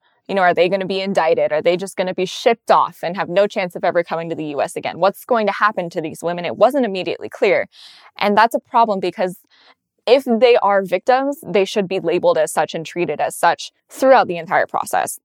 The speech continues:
So I would argue that the mafia's involvement is actually essential to the transnational trafficking we have going on,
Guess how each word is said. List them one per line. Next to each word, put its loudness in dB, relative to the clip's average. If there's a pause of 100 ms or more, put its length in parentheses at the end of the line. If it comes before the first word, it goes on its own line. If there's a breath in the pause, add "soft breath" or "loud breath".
(140 soft breath)
So 0
I 6
would 4
argue -2
that -2
the -6
mafia's 0
involvement 2
is 0 (140)
actually 0
essential -8 (100)
to -4 (200)
the 0
transnational -2
trafficking -6
we -4
have -6
going -4
on, -4